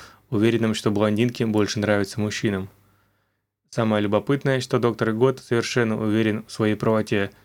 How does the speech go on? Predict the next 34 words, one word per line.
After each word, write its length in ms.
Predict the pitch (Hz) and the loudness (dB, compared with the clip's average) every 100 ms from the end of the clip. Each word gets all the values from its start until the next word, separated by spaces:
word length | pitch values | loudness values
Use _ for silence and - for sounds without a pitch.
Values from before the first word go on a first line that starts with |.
| _ | _
как 240 | - 117 | -2 -2
и 20 | - | 0
подобает 540 | 113 110 113 104 - | -2 2 2 2 0
истинному 500 | 117 - 120 113 110 - _ | -6 -4 -2 -2 -2 -8 _
представителю 580 | - - 104 107 104 104 | -6 0 0 0 0 0
научной 400 | 101 107 - 107 | 2 0 -2 -2
медицины. 560 | 104 107 - 104 101 - _ _ _ _ _ _ | 0 0 -2 -2 -4 -10 _ _ _ _ _ _
Однако, 380 | 104 107 107 107 | -2 -2 0 0
называя 560 | 104 107 107 107 107 | 0 2 2 2 -2
лечение 540 | 110 110 - 110 107 104 | -4 -4 -2 0 -2 -2
перекисью 560 | - 113 110 - 117 | 0 0 0 -4 -4
шарлатанством, 760 | - 110 113 110 127 139 123 113 | -2 0 0 2 0 0 -4 -4
он 200 | 120 120 | -6 0
даже 340 | 127 123 117 | 0 2 0
не 240 | 117 127 123 | 0 0 0
удосужился 800 | 120 123 120 139 113 101 117 107 - - | 0 -2 0 0 0 -2 -4 -6 -12 -10
ознакомиться 600 | - 107 98 120 120 - | -2 0 2 2 0 -2
со 160 | 107 107 | -4 -4
специальной 480 | - 107 117 110 104 | -6 0 2 2 0
литературой 560 | 104 110 104 117 120 | 0 0 0 0 -2
по 100 | - | 0
этому 360 | 107 104 101 101 | -2 -2 -2 -2
вопросу. 500 | 104 - 107 - 123 - _ _ _ _ _ _ _ | -2 0 -2 -4 -12 -14 _ _ _ _ _ _ _
А 100 | 120 | -4
сделай 320 | 107 120 113 | 0 2 4
он 200 | 113 113 | 2 0
так, 300 | 123 127 - | 0 0 -2
он 140 | 117 | -6
открыл 340 | 120 123 127 135 | -4 -2 0 0
бы 140 | 117 | 0
для 100 | 113 | -2
себя 240 | 113 113 117 | -4 0 0
много 360 | 110 151 139 | 2 0 0
нового. 440 | 131 123 110 104 | 0 0 0 -4